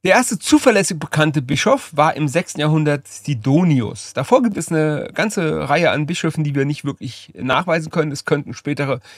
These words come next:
Hinzufügungen sein, da sollte man sich nicht so sehr drauf verlassen. Und dieser Sidonius ist bereits faktisch Stadtherr.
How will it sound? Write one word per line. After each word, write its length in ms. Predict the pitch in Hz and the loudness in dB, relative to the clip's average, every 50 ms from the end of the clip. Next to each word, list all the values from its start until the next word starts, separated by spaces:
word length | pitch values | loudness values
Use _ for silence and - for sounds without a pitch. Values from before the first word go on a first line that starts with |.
| - _ - | -14 _ -4
Hinzufügungen 760 | 147 139 - - 269 247 - - 214 175 185 180 180 180 | -4 -2 0 2 2 2 0 -2 -2 -2 -2 -2 -2 -2
sein, 180 | 165 170 160 156 | 0 0 0 0
da 80 | 156 143 | 0 -2
sollte 220 | 156 147 147 151 | -2 -2 -2 -2
man 120 | 147 135 | -4 -4
sich 120 | 123 127 131 | -4 -4 -6
nicht 200 | 147 151 160 - | -6 -8 -8 -8
so 160 | - 165 180 | -6 -6 -4
sehr 140 | 170 170 - | -2 -2 -2
drauf 220 | - - 120 123 | -2 -4 -4 -4
verlassen. 380 | - 120 113 131 156 - 311 339 _ _ _ _ _ _ - - - - - - - | -2 -2 -2 -2 -2 -4 -6 -12 _ _ _ _ _ _ -20 -20 -20 -20 -20 -20 -4
Und 140 | - 190 208 | 0 0 2
dieser 160 | 214 254 262 | 2 2 2
Sidonius 500 | 220 202 196 175 220 269 277 269 254 208 | 0 0 0 2 2 2 2 2 0 -2
ist 140 | - 214 - | -4 -4 -6
bereits 320 | - 190 170 165 156 - - | 0 2 2 2 2 0 -2
faktisch 500 | - 151 151 - - - 151 - - - - | -2 -2 -2 -2 -2 -4 -4 -4 -6 -10 -14
Stadtherr. 560 | - - - 135 - - - 113 - - - | -14 -8 -6 -6 -6 -6 -6 -10 -10 -10 -12